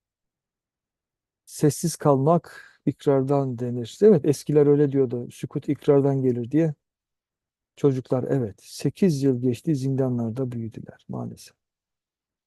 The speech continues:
Her zorba rejim gibi yıkılınca yargılanacaklar Naziler gibi. Umut ediyorum.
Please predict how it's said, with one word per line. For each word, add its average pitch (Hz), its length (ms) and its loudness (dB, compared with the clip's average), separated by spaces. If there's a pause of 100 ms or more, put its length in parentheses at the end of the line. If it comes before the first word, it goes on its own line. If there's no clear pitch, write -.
(840)
Her 151 200 2
zorba 131 520 2
rejim 127 340 -4
gibi 131 240 -2
yıkılınca 135 840 0
yargılanacaklar 127 1160 -4
Naziler 120 520 -8
gibi. 127 300 -4 (840)
Umut 131 260 -6
ediyorum. 113 360 -6